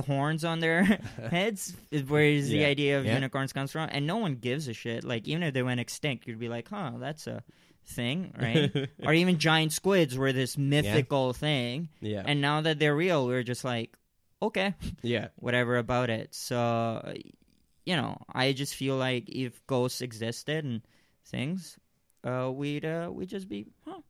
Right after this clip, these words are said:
Speaker 1: I guess that's a, that's a thing that happens now."
Speaker 2: I, I'll,
Speaker 3: Yeah.
Speaker 2: I'll believe it when there's evidence for it.
Speaker 3: Oh,
Speaker 1: Yeah,
Speaker 3: that's
Speaker 1: for sure.
Speaker 3: That's fair. I'm, I'm not trying to convince you.
Speaker 2: And there, as from what I've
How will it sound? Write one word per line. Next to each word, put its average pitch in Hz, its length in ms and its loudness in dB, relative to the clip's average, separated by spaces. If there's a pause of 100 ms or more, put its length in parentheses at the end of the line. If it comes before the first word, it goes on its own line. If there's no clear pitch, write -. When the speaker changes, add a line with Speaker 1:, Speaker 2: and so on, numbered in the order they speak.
(220)
Speaker 1:
I 247 60 -14
guess 254 180 -10
that's - 280 -16
a, 302 200 -12 (180)
that's - 180 -16
a 285 40 -12
thing 269 360 -10 (360)
that - 100 -12
happens 120 420 -10
now." 113 120 -6
Speaker 2:
I, 247 180 4
I'll, 226 120 6
Speaker 3:
Yeah. 165 220 0
Speaker 2:
I'll 220 80 2
believe 180 260 4
it 139 60 2
when 123 180 4
there's 107 320 2
evidence 101 460 0
for 92 240 -2
it. - 160 -4 (520)
Speaker 3:
Oh, - 60 -2
Speaker 1:
Yeah, 180 40 4 (100)
Speaker 3:
that's 202 140 6
Speaker 1:
for 170 120 -4
sure. 208 240 -4
Speaker 3:
That's 196 280 2
fair. 143 440 0 (140)
I'm, 127 400 2
I'm 156 180 6
not 233 180 4
trying 196 220 4
to 180 60 2
convince 131 480 0
you. 98 100 -4
Speaker 2:
And 117 160 2
there, 123 680 4
as 127 380 0 (180)
from 135 220 0
what 151 140 4
I've 147 240 4